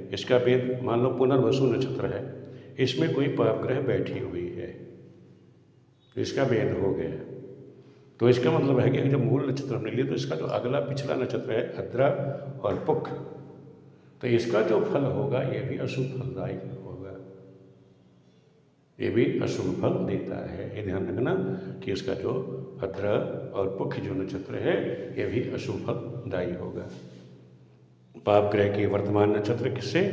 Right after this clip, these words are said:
अगला व पिछला नक्षत्र पीड़ित होना, अच्छा सॉरी, अगला पिछला नक्षत्र पीड़ित होना, यानी जो हमने लिया, जैसे मूल नक्षत्र है, मूल नक्षत्र से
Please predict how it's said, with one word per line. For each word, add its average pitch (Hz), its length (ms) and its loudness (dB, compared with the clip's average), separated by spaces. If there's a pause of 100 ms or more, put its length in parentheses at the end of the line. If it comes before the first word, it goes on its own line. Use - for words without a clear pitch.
(600)
अगला 104 380 4
व 104 280 0
पिछला 98 280 -2
नक्षत्र 92 420 -4 (560)
पीड़ित 123 340 4
होना, 104 520 2 (380)
अच्छा 104 200 -2 (680)
सॉरी, 98 200 4 (300)
अगला 131 260 4
पिछला - 380 2
नक्षत्र - 380 0
पीड़ित 117 280 0
होना, 104 240 -2 (340)
यानी - 260 -2
जो 110 140 4
हमने 110 200 4
लिया, 107 220 2
जैसे - 200 -2
मूल 135 260 4
नक्षत्र 123 320 0
है, 110 480 -2 (140)
मूल 131 120 8
नक्षत्र 123 460 4
से - 180 2